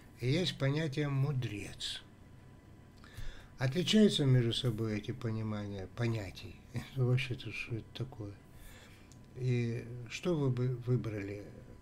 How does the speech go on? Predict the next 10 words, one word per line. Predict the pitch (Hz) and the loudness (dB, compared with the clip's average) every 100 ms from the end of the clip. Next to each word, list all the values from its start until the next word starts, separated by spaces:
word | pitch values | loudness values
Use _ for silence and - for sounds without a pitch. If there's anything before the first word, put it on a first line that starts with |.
| - - | -20 -10
как | 107 - | -10 -8
спутником | - 123 - - - 107 104 | -6 -4 -4 -6 -6 -8 -8
жизни | 101 123 131 107 98 - - - | -2 0 0 -4 -10 -14 -18 -18
себе? | - 120 101 110 - - - - - - - - - - - - - | -10 -6 -4 -4 -4 -8 -12 -18 -20 -20 -20 -20 -20 -20 -20 -20 -14
А, | 104 101 95 101 | -12 -10 -12 -6
друга | 117 135 151 110 104 - 104 | 2 6 6 4 0 -6 -6
или | 120 117 110 107 104 - - - - - - - - - - | -4 -2 0 -2 -4 -8 -20 -20 -20 -20 -20 -20 -20 -20 -6
жену, | 175 151 135 131 123 | 2 4 8 8 8
мужа, | 120 135 127 113 120 | 4 4 4 4 2
неважно, | 131 135 107 98 101 95 | 4 4 2 -2 -10 -12